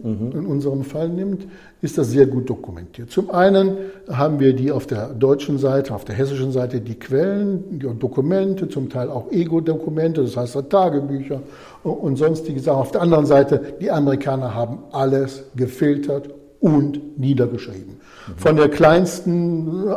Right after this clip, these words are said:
Speaker 2: Einheit, die irgendwo in Schlüchtern gesessen hat, wurde es nach oben gemeldet, was wichtig ist, und es wurde weiter zusammengefasst. Wir haben also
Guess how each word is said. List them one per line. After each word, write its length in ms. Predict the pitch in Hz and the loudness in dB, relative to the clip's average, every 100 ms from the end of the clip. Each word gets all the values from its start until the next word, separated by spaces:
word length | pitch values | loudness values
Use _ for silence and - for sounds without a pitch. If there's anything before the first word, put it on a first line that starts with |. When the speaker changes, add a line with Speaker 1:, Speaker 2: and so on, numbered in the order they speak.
| - | 0
Speaker 2:
Einheit, 540 | 143 175 160 165 160 | 2 2 2 2 0
die 60 | 185 | 2
irgendwo 280 | 170 156 | 2 4
in 80 | 151 | 4
Schlüchtern 500 | 147 156 180 - 175 | 2 4 2 4 2
gesessen 460 | 165 147 160 - 156 | 2 0 -2 -2 0
hat, 280 | 156 160 - - - | 0 0 -4 -10 0
wurde 220 | 151 156 | 2 2
es 100 | 143 | 2
nach 180 | 143 - | 2 4
oben 280 | 180 180 | 4 6
gemeldet, 340 | 170 160 165 156 | 4 4 4 6
was 160 | 139 | 4
wichtig 240 | 147 156 156 | 2 -2 -4
ist, 100 | 135 | -2
und 60 | |
es 100 | 139 | 0
wurde 220 | 143 143 139 | 2 2 4
weiter 260 | 139 143 | 4 2
zusammengefasst. 540 | - 135 135 127 117 151 | 2 2 2 -2 -4 -4
Wir 80 | |
haben 140 | 139 151 | -2 0
also 320 | 147 135 135 | 2 2 0